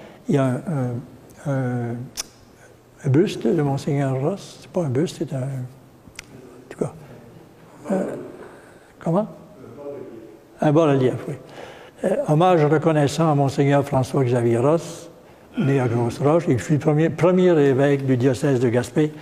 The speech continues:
de vingt-deux à son décès en quarante-cinq. Et puis, il y a un petit texte qui, qui vous apprendra rien. Euh,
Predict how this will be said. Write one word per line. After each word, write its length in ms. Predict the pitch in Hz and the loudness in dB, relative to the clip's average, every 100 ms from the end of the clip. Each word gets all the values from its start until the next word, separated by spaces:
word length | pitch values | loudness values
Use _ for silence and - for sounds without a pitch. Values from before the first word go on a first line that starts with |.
| - - - | -18 -20 -8
de 80 | - | -2
vingt-deux 720 | 117 143 147 120 127 156 185 - | 0 2 2 2 2 2 0 -4
à 260 | 156 135 - - - - - - _ | -4 -4 -6 -16 -20 -20 -20 -20 _
son 380 | - - - 139 | -20 -20 -6 -2
décès 400 | 120 127 - 156 | 0 0 2 0
en 80 | 127 | 0
quarante-cinq. 760 | 139 131 123 117 135 101 - - - - - - - - | 0 -2 -2 -4 -6 -8 -12 -20 -20 -20 -20 -20 -20 -4
Et 100 | - | 0
puis, 340 | 135 143 139 - - - - - | 2 2 2 2 -6 -20 -20 -6
il 180 | - 127 | 0 2
y 60 | 135 | 4
a 180 | 139 | 2
un 100 | 196 | 0
petit 280 | 123 135 - | -2 -4 -6
texte 400 | - 165 156 - - - - - - - - - - | 0 0 0 -8 -18 -20 -20 -20 -20 -20 -20 -20 -12
qui, 280 | - 135 131 - - - - - - - | -2 0 0 -4 -18 -20 -20 -20 -20 -16
qui 100 | - | -2
vous 160 | 135 127 | 2 4
apprendra 540 | 135 139 143 139 139 131 | 4 4 2 4 4 4
rien. 300 | 120 139 208 170 - - - - - - _ - - - - - - - - | 4 2 0 -6 -14 -20 -20 -20 -20 -20 _ -20 -20 -20 -20 -20 -20 -20 -8
Euh, 480 | 180 147 131 127 135 | -2 0 2 0 0